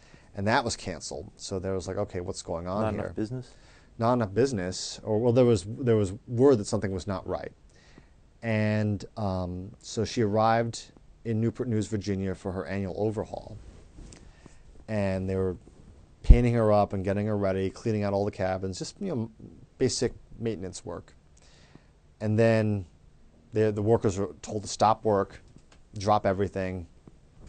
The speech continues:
Speaker 1: It turned out that it was, that's when the U S government said, "We're not renewing subsidies for the operation of the ship anymore."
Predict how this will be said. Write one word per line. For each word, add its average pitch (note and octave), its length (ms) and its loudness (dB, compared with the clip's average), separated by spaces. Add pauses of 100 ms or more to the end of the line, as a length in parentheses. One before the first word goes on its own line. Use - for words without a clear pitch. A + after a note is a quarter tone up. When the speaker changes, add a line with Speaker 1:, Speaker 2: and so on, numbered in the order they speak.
(680)
Speaker 1:
It A2+ 100 -6
turned B2 280 2
out G#2+ 220 6
that G2+ 120 0
it - 20 -6
was, F#2 140 -8
that's A2+ 340 4
when G#2 220 0
the G2 80 0
U G#2 120 2
S F#2+ 120 -2
government G2 320 -2
said, F#2+ 160 -4
"We're G2+ 100 -2
not G2 220 -2
renewing F#2+ 580 -4 (640)
subsidies F#2 800 -2 (640)
for F#2+ 360 -2
the G2 120 0
operation F#2+ 480 0
of - 40 -6
the F2 40 -6
ship - 260 -8
anymore." F2 500 -8